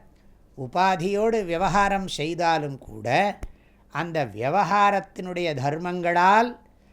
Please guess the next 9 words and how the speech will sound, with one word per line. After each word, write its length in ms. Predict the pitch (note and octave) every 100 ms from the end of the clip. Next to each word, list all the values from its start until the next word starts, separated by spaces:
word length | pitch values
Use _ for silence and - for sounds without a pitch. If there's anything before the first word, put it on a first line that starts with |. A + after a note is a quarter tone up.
| _ -
சரீரத்தினுடைய 840 | C#3+ D#3+ G3+ G3+ F#3+ - F3+ F3 E3+
தர்மங்களால், 960 | B2 C#3 E3+ F3 E3+ D#3 D#3 F#3+ A3
ஸ்தூல 440 | G#3+ - - G3+ G#3+
சூக்ஷ்ம 420 | - F#3 - F#3
சரீரத்தினுடைய 960 | D#3 D#3+ F#3 F3+ F3 - E3 E3 F3 G#3+ B3+ - - _ _ -
இயல்புகளால் 1300 | B2+ E3 G#3 A#3+ A#3 A3 G3+ F3+ E3+ F3 F3 F3 F3 E3+ - - -
அவன் 560 | - B2+ D3 F3 F#3 F#3+
இயல்புகளோடு 800 | D3+ E3 G3+ G3 F#3 G3 G#3+ A3+ A3
ஒட்டிக்கொள்வதில்லை. 1200 | E3 - - G#3+ - F#3 E3+ F3 E3+ C3 B2